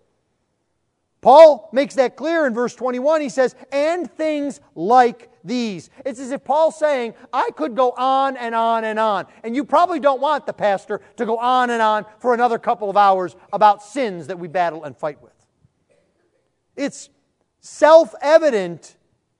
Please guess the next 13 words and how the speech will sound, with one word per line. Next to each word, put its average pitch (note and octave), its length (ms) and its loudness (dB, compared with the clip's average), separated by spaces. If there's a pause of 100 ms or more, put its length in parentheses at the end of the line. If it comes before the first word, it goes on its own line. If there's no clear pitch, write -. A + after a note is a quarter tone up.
(240)
to - 120 -12
others, A#3 560 2 (800)
even D#4+ 480 -4 (540)
to C#4 80 -12
those C#4 240 4
who B3+ 80 -6
don't D#4 280 4
believe B3+ 380 -4
in G3+ 80 -6
the G3+ 80 -4
Lord G3 260 -2
Jesus D3 380 -16
Christ. C3 480 -10